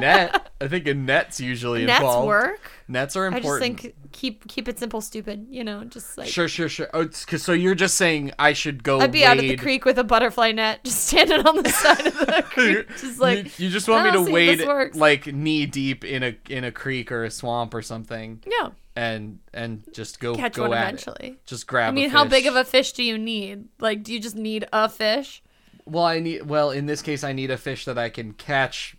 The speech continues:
Speaker 1: basically with my hands. So it's gotta be big enough for me to, like,
Speaker 2: <laughs>
Speaker 1: get at, but it's gotta
Speaker 2: You
Speaker 1: be
Speaker 2: could
Speaker 1: small
Speaker 2: noodle.
Speaker 1: enough where it won't be hard to do, you know?
Speaker 2: You could noodle for it.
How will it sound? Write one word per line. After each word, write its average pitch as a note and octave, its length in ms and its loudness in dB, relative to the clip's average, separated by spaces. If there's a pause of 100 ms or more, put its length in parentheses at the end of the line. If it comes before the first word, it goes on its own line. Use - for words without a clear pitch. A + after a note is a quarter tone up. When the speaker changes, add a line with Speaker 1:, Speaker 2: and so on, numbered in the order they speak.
(160)
Speaker 1:
basically C3 540 -6
with A#2 180 -8
my A2 160 -6
hands. C3 680 -8 (420)
So B2+ 160 -4
it's B2 100 -8
gotta C#3 240 2
be A#2 140 -6
big C#3 340 -2
enough B2 300 -2
for C3 120 -6
me A#2 180 -6
to, A#2 100 -4
like, A2+ 360 -4 (320)
Speaker 2:
<laughs> - 340 -10
Speaker 1:
get D3 260 0
at, A#2 500 0 (460)
but C3+ 120 2
it's B2+ 160 -6
gotta C3 220 2
Speaker 2:
You C3+ 60 -2
Speaker 1:
be - 80 -4
Speaker 2:
could D4 140 0
Speaker 1:
small C#3+ 280 4
Speaker 2:
noodle. A3+ 160 6
Speaker 1:
enough C3 260 4
where C3+ 140 2
it B2 80 -2
won't B2 160 -4
be A2 160 -8
hard A#2 580 -2
to A2+ 120 -8
do, A2 400 -6
you G#2 160 -12
know? G#2+ 300 -12 (760)
Speaker 2:
You C4+ 140 -6
could A#3+ 160 -6
noodle B3+ 400 -2
for G3+ 320 -6
it. C4 280 -4